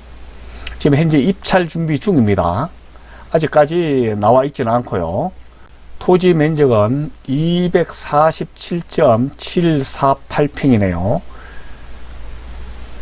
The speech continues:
어, 그리고 위임기관은 서산세무서입니다. 감정가를 한번 살펴볼까요?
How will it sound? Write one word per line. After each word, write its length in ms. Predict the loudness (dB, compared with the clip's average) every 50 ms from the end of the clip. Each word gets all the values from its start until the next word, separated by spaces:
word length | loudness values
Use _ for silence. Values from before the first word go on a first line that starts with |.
| -8 -2
어, 360 | 0 2 2 4 4 2 0 0
그리고 560 | 2 0 2 4 4 4 4 4 4 2 0 0
위임기관은 720 | 2 4 4 4 4 4 4 4 4 4 4 2 0 0
서산세무서입니다. 1500 | -4 -4 0 2 2 2 2 2 0 0 0 -2 -2 -2 -2 -2 -2 -2 -2 -2 -2 -4 -4 -4 -4 -4 -4 -6 -6 -8 -14 -20 -20 -20 -20 -20 -20 -20 -20 -20 -20 -20 -20 -20 -20 -20 -20 -18 -10
감정가를 580 | -4 -2 -2 -2 -2 -4 -4 -4 -4 -2 -2 -2
한번 160 | -2 -4 -6
살펴볼까요? 920 | -6 -8 -6 -6 -6 -6 -4 -2 -2 -2 -2 -2 -2 -2 -2 -2 -4